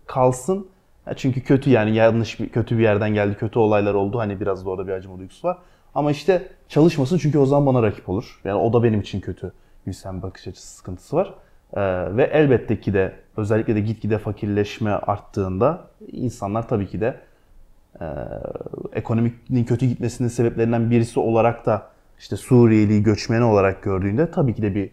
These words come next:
öfke barındırmaya başlıyor. Yani bu artmaya başlıyor ve o zaman "Tamamen gitsinler, ne olursa olsun gitsinler." şeklinde bir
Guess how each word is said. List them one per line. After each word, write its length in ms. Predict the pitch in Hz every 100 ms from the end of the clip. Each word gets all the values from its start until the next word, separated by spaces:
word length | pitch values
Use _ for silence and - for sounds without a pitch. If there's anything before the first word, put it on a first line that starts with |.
| -
öfke 480 | 101 - 107 95 -
barındırmaya 540 | 104 98 92 92 92 87
başlıyor. 360 | 92 - 95
Yani 220 | 90 92 90
bu 120 | 95
artmaya 380 | 95 - 95 92
başlıyor 340 | 98 - 170
ve 120 | 180 - _ _ _
o 80 | 110
zaman 180 | 147
"Tamamen 460 | 143 135 151 135 110
gitsinler, 480 | 98 - 104 98 95
ne 80 | 120
olursa 400 | 120 104 98 95
olsun 260 | 95 - 98
gitsinler." 420 | 90 - 98 98
şeklinde 420 | - 92 101 92
bir 140 | 101